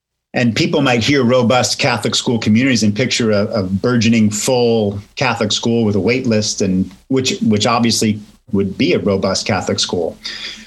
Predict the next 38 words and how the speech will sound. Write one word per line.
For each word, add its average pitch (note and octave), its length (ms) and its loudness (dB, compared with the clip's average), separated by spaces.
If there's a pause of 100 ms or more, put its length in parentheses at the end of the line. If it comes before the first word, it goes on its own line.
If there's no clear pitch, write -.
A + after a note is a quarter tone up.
(300)
But C#3+ 240 0
part G#3 300 2
of D3+ 100 0
this D3+ 200 2
paradigm D#3 480 2
shift C3 320 0
that A2 120 0
we're A2 220 0
talking D#3 460 0
about, G2 420 0 (420)
we F3 220 2
want G#3 240 2
people E3 200 0
to B2 60 0
be C3+ 80 4
able A#2+ 140 2
to A2 80 -4
think G3+ 240 2
of A#2+ 120 2
a A2 140 4
micro A2 320 2
school B2+ 460 -2
also E3+ 400 0
as A#2 80 2
being G#2+ 480 2
a G#2+ 40 2
robust G#2+ 840 0
Catholic - 400 -4
school, G2+ 440 -4 (500)
uh, A2+ 260 2
a B2 60 0
school C3+ 420 0
full D3 280 0
of A#2+ 220 2
life, C3+ 340 0
full A#2+ 140 0
of A2+ 100 -2
faith, G#2+ 540 0